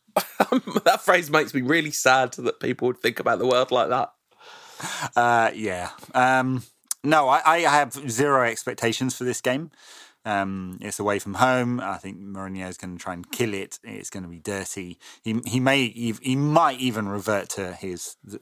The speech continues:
Speaker 2: I call it three at the back, but really it's seven at the back, isn't it?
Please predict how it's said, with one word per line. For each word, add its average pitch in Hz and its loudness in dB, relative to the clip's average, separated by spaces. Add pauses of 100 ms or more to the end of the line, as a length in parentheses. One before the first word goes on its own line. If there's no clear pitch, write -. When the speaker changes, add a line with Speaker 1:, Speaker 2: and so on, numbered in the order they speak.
(320)
Speaker 2:
I 107 -6
call 139 0
it 110 -4
three 107 -4
at 87 -8
the 90 -14
back, 90 -6
but 104 -10
really 98 -6
it's 110 -8
seven 101 0
at 90 -10
the 90 -16
back, 87 -10
isn't 98 -8
it? 90 -14